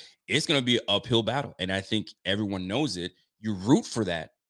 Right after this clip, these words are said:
You root for that, but, I mean, when you really put the nuts and bolts together, it's, it's very tough.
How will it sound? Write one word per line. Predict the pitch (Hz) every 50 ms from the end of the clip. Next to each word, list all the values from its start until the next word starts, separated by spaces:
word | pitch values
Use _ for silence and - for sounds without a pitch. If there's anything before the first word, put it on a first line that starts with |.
| _ _ -
You | 104 104 95
root | 95 131 - -
for | - - 98
that, | 92 87 87 82
but, | 98 98 95
I | 98
mean, | 98 98 95 95 95 - 98
when | 98 98
you | 95 92
really | 90 101 117 120 123 117 113
put | 110 - 117 113 -
the | 107 98
nuts | 90 104 127 127 -
and | 110 98
bolts | 110 123 127 -
together, | - 98 98 95 95 92 90 - - - - _ _ _ _ _ _ _ -
it's, | - - 98 - - -
it's | 95 90 85
very | 85 92 110 120 127 131 131 120
tough. | - - - 117 98 -